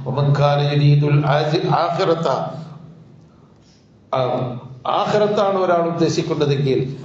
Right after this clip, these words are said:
ആ ആഖിറത്തിന് പകരം അല്ലാഹു തആല വസഅ ലഹാ സഅയഹാ,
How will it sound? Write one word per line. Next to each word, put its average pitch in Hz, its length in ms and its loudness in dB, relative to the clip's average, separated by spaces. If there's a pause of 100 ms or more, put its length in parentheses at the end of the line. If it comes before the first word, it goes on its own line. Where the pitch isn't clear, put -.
(140)
ആ 123 40 2
ആഖിറത്തിന് 156 840 0
പകരം 170 460 0 (340)
അല്ലാഹു 156 400 2
തആല 156 240 2
വസഅ 165 540 0
ലഹാ 156 380 2
സഅയഹാ, 160 720 0